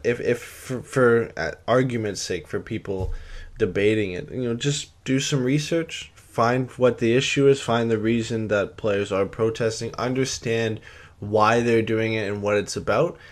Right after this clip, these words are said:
And, and then it's easier to deal with the situation, because from what I've seen, a lot of people have no idea what's going on.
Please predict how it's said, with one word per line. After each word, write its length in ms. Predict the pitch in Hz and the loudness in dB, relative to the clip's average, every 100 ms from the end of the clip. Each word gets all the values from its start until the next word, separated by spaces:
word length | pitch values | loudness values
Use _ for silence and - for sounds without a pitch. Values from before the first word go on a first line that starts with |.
| - - - - - _ - | -20 -20 -20 -20 -20 _ 2
And, 200 | 151 156 | 2 4
and 180 | 147 160 | 6 6
then 120 | 160 | 6
it's 140 | 151 | 6
easier 280 | 165 151 156 | 6 6 4
to 60 | 131 | 4
deal 180 | 143 | 6
with 160 | 143 143 | 6 6
the 60 | 135 | 0
situation, 640 | 151 - 131 143 147 120 | -2 0 2 4 4 0
because 280 | 113 139 - | -2 -2 -2
from 180 | 160 | 0
what 140 | 170 185 | 2 4
I've 120 | 160 | 2
seen, 160 | 151 160 | 2 4
a 80 | |
lot 320 | 135 117 135 160 | 4 4 4 4
of 120 | 151 | 2
people 260 | 151 151 | 0 2
have 340 | 120 120 120 120 | 0 -2 -4 -6
no 500 | 120 131 143 156 147 | -4 0 2 4 4
idea 440 | 117 107 117 123 | 2 0 0 0
what's 260 | 104 127 - | 2 -2 -4
going 360 | 120 104 98 | -8 -6 -6
on. 260 | 104 92 78 | -6 -6 -8